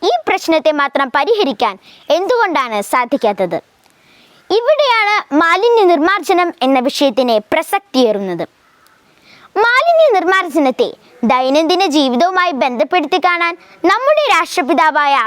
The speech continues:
ഗാന്ധിജിക്ക് കഴിഞ്ഞിരുന്നു. "എൻ്റെ മാലിന്യം എൻ്റെ ഉത്തരവാദിത്വം" എന്നത് മാലിന്യ നിർമ്മാർജ്ജനത്തിൽ ഗാന്ധിജിയുടെ കാഴ്ചപ്പാടാണ്. മാലിന്യങ്ങൾ അടിഞ്ഞുകൂടിയത് മൂലം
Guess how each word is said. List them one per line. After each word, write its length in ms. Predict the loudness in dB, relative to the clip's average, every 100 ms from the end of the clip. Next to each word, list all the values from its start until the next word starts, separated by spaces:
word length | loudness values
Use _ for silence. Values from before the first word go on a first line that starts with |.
| 0
ഗാന്ധിജിക്ക് 720 | 0 0 0 -2 -2 0 0
കഴിഞ്ഞിരുന്നു. 520 | 0 0 -4 -4 -6 -10 -14 -20 -20 -20 -20 -20 -20 -20 -20 -6 -4
"എൻ്റെ 300 | 0 2 2 2
മാലിന്യം 440 | 0 0 0 0 -4 -4 -4
എൻ്റെ 220 | -2 -2
ഉത്തരവാദിത്വം" 760 | -2 -2 0 -2 -2 -2 0
എന്നത് 300 | 2 2 0 -2 -8 -18 -4
മാലിന്യ 500 | 0 2 2 2 2
നിർമ്മാർജ്ജനത്തിൽ 840 | 2 0 0 -2 0 0 2 0 0 0
ഗാന്ധിജിയുടെ 760 | 0 0 0 2 2 2 2
കാഴ്ചപ്പാടാണ്. 840 | 0 -4 -2 -4 -2 -2 -2 -4 -10 -16 -20 -20 -20 -20 -18 -4
മാലിന്യങ്ങൾ 880 | 0 0 2 2 2 2 0 -2 -2
അടിഞ്ഞുകൂടിയത് 680 | 0 2 2 2 2 2 2
മൂലം 320 | 2 2 0